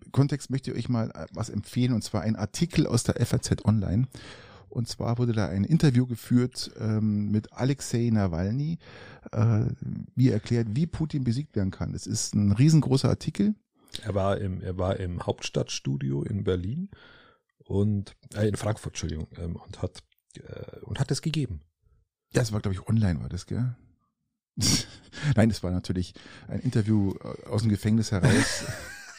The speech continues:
Speaker 1: Er war natürlich da nicht. Und, äh, das ist, wie Putin besiegt,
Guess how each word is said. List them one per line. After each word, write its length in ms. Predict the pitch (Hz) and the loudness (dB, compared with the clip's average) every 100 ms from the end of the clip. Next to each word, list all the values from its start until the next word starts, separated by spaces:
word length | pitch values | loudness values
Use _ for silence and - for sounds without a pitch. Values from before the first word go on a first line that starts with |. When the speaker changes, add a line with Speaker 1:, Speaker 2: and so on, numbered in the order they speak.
| - _ | -20 _
Speaker 1:
Er 80 | 92 | 0
war 100 | 95 | 2
natürlich 220 | 92 98 | 2 2
da 80 | 92 | 2
nicht. 240 | 110 117 - - - 165 147 | 2 0 -6 -6 -4 -4 0
Und, 300 | 113 110 - | 2 2 -2
äh, 100 | 104 - | -8 -4
das 160 | 120 117 | -2 -2
ist, 240 | 120 - - | -2 -6 -6
wie 180 | 117 139 | -4 0
Putin 240 | 165 147 | 0 -2
besiegt, 260 | 120 120 | -2 -4